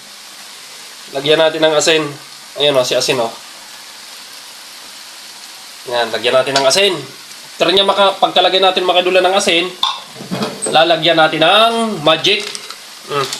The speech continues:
ayan, mga kaidulan, si magic o. Makikita nyo na lang yan. Ayan. Tansyahin nyo lang, mga kaidulan, yung lagay nyo sa magic. Mahirap din pag nasubrahan. Ayan, tama na sa akin, ganyan. After nyan, mga kaidulan, haluin uli natin. Ayan,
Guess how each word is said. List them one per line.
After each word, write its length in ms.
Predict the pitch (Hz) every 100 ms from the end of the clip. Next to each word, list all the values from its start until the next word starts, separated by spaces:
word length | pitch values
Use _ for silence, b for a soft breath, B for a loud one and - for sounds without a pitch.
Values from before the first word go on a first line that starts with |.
| 139
ayan, 80 |
mga 140 | 147 151
kaidulan, 200 | 151 170
si 80 | 160
magic 220 | 143 143 151
o. 80 | 139 - - -
Makikita 320 | - 147 143 143
nyo 80 |
na 100 | 143 147
lang 40 | 156 147
yan. 40 | 139 - - - - -
Ayan. 240 | 139 139 127 123 - - - - - 165
Tansyahin 320 | 165 202 202
nyo 80 | 202
lang, 160 | 208
mga 160 | 208 208
kaidulan, 240 | 214 208
yung 120 | 208
lagay 200 | 196 196
nyo 80 | 190
sa 80 | 202
magic. 320 | 180 180 196 - 135
Mahirap 320 | 151 156 156
din 80 | 160
pag 160 | 151
nasubrahan. 520 | 147 147 165 139 151 143 - 127
Ayan, 160 | 123 117
tama 160 | 143 135
na 160 | 139
sa 160 | 147 139
akin, 80 | 135
ganyan. 320 | 143 143 135 - - - - - - - - - -
After 240 | 151 - 285
nyan, 240 | 302 285
mga 240 | 254 233
kaidulan, 500 | 220 220 180 156 147 147 160 147 - - - - - - - - - -
haluin 320 | 147 151 156
uli 160 | 156 151
natin. 480 | 156 165 220 214 190 156 - - - - - - - - - - - - - - - - - -
Ayan, 320 | 143 143 135